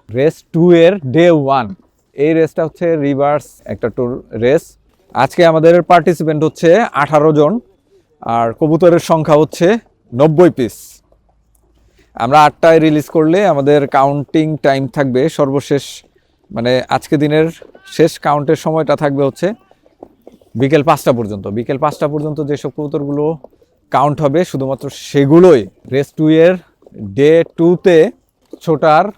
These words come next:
অনুমোদন পাবে। আটটা আটান্ন বাজে, আমরা আটটায় রিলিজ করতে চাইছিলাম, but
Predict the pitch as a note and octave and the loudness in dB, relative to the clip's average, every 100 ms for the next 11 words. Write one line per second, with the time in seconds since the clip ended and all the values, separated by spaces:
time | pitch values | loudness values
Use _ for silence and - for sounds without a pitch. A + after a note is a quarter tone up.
0 | _ _ - C#3+ D3+ D3+ C#3 C3+ B2 G2+ | _ _ -12 -6 -4 -2 -2 -2 -2 -2
1 | G2 - _ _ - C#3+ - E3+ F3 G3 | -4 -12 _ _ -4 -4 0 0 0 -2
2 | G3 F3 B2+ G2+ _ _ _ _ _ _ | 0 0 -2 -4 _ _ _ _ _ _
3 | _ - C#3 D#3 F3+ F3+ F3 F#3 F#3 F#3+ | _ -6 -6 0 2 2 0 0 0 0
4 | G3 - - _ - C#3 D#3 E3+ E3+ - | -4 -10 -18 _ -12 -2 0 0 -2 -4
5 | E3 F3+ E3+ - E3 F3 E3 | -6 -2 -2 -4 -6 -2 0